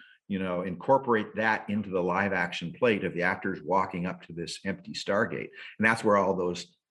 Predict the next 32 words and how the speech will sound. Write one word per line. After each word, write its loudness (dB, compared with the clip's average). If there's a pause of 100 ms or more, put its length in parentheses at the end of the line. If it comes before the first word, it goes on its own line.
(140)
um, -2 (520)
drawings 4
you -2
talked 0
about -2 (180)
came 2 (240)
into -2
play, 2
because 0
the -2
important 2
thing -4
would -8
be -2 (380)
James 2
Spader 4
and -4
Kurt 2
Russell -2
walking 2
up -6
toward 0
this -8
shimmering, 0
glowing 4 (320)
surface 2
and -4
see 0
themselves 2
reflected -4
in -8
it -10